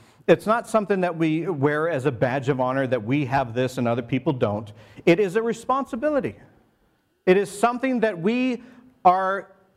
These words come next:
we are called, and I do not even say this lightly, we are called to help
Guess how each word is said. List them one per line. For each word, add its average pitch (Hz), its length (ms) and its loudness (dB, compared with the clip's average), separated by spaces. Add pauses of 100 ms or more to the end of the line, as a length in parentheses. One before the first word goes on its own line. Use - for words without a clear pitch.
(640)
we 233 280 2
are 233 200 0
called, 202 800 0 (1200)
and 160 140 4
I 165 60 0
do 160 140 0
not 240 200 -2
even 226 160 -4
say 214 200 0
this 208 200 -2
lightly, 185 280 -2
we 156 180 -2
are 175 100 -2
called 185 540 -2 (420)
to 156 140 2
help 180 380 -2